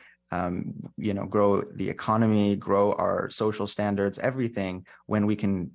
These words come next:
create solutions of agreement, um, to move forward. And the antithesis of that, right, is stagnation and moving backwards.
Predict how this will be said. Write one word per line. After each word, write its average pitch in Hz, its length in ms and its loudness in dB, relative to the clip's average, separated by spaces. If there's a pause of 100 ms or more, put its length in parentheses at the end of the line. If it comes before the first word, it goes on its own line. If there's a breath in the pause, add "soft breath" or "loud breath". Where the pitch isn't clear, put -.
(140)
create 95 300 0
solutions 92 640 -2
of - 160 -10
agreement, 95 480 -2 (440 loud breath)
um, 80 280 -2
to 101 100 -2
move 92 160 0
forward. 95 440 -2 (460 soft breath)
And 101 420 2 (640)
the 113 140 2
antithesis 107 540 -2
of 87 180 -2
that, 82 260 2
right, 90 240 2
is 104 140 -8
stagnation 90 680 0
and 90 180 -4
moving 90 320 -2
backwards. - 680 -4